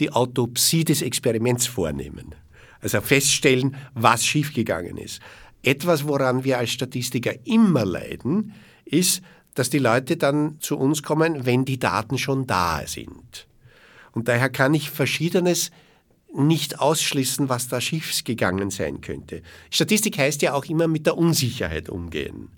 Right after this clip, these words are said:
Und da muss ich aber den Prozess kennen, um zu verstehen, welche Art von Unsicherheit es gibt. Also ich musste mehrfach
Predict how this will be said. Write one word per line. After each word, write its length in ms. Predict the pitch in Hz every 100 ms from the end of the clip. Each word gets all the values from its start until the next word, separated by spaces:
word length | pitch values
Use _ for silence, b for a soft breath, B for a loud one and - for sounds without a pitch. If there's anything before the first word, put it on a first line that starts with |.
| _ B B B B B
Und 400 | - 120 123 -
da 100 | 135
muss 220 | 135 165
ich 160 | 208 -
aber 160 | 151 147
den 220 | 143 131
Prozess 540 | 139 135 143 147 -
kennen, 360 | - 127 156 180
um 160 | 151
zu 120 | 139 147
verstehen, 720 | - 135 - 123 131 160 147
welche 380 | 117 147 - 135
Art 260 | 107 127
von 160 | - 131
Unsicherheit 640 | 139 156 98 76 65 58
es 160 | - -
gibt. 440 | - - - - b b b b b b b
Also 120 | 110
ich 260 | 123 127 -
musste 460 | 143 160 180 - 175
mehrfach 800 | 131 107 120 147 147 180 180